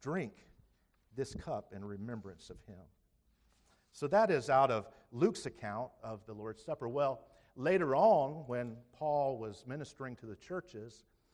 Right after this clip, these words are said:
the church at Corinthian, Corinth was taking the Lord's Supper, but they had, they had distorted it in many, many, many ways. They had made it a time of, really, of gluttony.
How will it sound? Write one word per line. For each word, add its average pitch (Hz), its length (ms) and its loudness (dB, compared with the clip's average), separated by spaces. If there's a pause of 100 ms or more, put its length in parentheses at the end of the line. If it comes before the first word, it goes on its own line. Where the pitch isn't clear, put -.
(320)
the 127 100 -2
church 220 340 -4
at 147 100 -6
Corinthian, 139 760 -6 (720)
Corinth 143 320 -2 (380)
was 147 160 -4
taking 233 320 -2
the 139 80 -4
Lord's 107 280 -6
Supper, 117 360 -8
but 113 200 -10
they 160 240 -4
had, 117 220 -6 (760)
they 143 120 -10
had 135 140 -6
distorted 139 580 -6
it 107 180 -8
in 104 160 -12
many, 127 220 -10
many, 139 200 -6
many 123 200 -8
ways. 104 600 -12 (560)
They 156 160 4
had 160 180 2
made 180 320 2
it 151 100 2
a 131 80 0
time 156 480 -2
of, 117 160 -4 (540)
really, 143 480 6
of 113 240 -4
gluttony. 117 560 -2